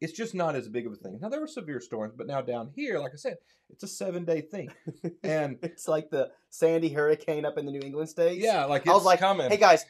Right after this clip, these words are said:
Speaker 2: did you not call any of the Gulf states to be like, 'Hey, how do we do this?'" 'Cause they were very unprepared,
Speaker 1: <laughs>
Speaker 2: right? And <laughs>
Speaker 1: And so we have in Birmingham,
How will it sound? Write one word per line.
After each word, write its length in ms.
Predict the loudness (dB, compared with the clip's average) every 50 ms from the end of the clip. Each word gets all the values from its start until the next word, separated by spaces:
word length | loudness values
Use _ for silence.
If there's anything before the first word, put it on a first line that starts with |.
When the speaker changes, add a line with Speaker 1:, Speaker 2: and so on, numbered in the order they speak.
| -6
Speaker 2:
did 140 | -6 -6 -4
you 80 | -2 0
not 220 | 2 2 0 0 0
call 260 | 4 4 6 6 6
any 160 | 2 0 -4
of 60 | -4
the 80 | -4 0
Gulf 260 | 0 2 2 2 0
states 320 | -2 0 2 2 0 0 -6
to 60 | -2
be 80 | 0 2
like, 160 | 2 2 0
'Hey, 140 | -2 -4 -2
how 160 | 0 0 0
do 80 | 2
we 100 | 0 0
do 160 | -2 -4 -4 -4
this?'" 380 | -2 -4 -6 -6 -8 -16 -18 _ _ _ _
'Cause 100 | -6 -2
they 100 | 0 2
were 200 | 2 2 2 0
very 380 | 2 6 6 6 6 4 0 -2
unprepared, 460 | -6 -12 -14 -16 -18 -20 -18 -16 -12 -12 -10
Speaker 1:
<laughs> 120 | -10 -8 -8
Speaker 2:
right? 280 | -6 -4 -6 -6 -8 _ -4
And 340 | -2 -2 0 0 0 -2 -2 -4 -6 -8 -10 -10
<laughs> 140 | -10 -6 -2
Speaker 1:
And 120 | -2 -2 -2
so 460 | 0 2 4 6 6 4 2 -2 -8 -14 _ _
we 260 | -8 -4 -4 -4 -4
have 520 | -4 -8 -6 -4 -2 -2 -2 -2 -6 -10 _ _ -10
in 160 | -8 -4 0
Birmingham, 640 | 2 2 2 2 -2 -6 -10 -12 -16 -18 -18 -20